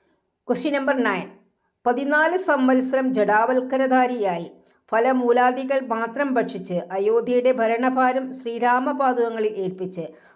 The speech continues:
ഭരതൻ നഗരത്തിന് പുറത്തുള്ള ഏത് ഗ്രാമത്തിലാണ് താമസിച്ചത്? ഓപ്ഷൻസ് എ പഞ്ചവടി, ബി ചിത്രകൂടം, സി ശിവഗ്രാമം, ഡി നന്ദിഗ്രാമം. ഉത്തരം ഓപ്ഷൻ ഡി നന്ദിഗ്രാമം.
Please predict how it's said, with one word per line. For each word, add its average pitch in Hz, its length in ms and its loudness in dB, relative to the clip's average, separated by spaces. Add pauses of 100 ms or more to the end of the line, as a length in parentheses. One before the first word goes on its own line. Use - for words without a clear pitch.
ഭരതൻ 226 500 0
നഗരത്തിന് 233 480 0
പുറത്തുള്ള 190 640 0
ഏത് 226 320 0
ഗ്രാമത്തിലാണ് 262 720 0
താമസിച്ചത്? 175 680 -4 (360)
ഓപ്ഷൻസ് 190 460 -4
എ 240 140 -2
പഞ്ചവടി, 240 560 -2
ബി 247 240 -4
ചിത്രകൂടം, 240 560 -4
സി 247 220 -10
ശിവഗ്രാമം, 226 640 -4 (160)
ഡി 226 140 -4
നന്ദിഗ്രാമം. 190 800 -2 (1080)
ഉത്തരം 196 600 -4 (420)
ഓപ്ഷൻ 262 400 0
ഡി 285 380 -2
നന്ദിഗ്രാമം. 214 840 0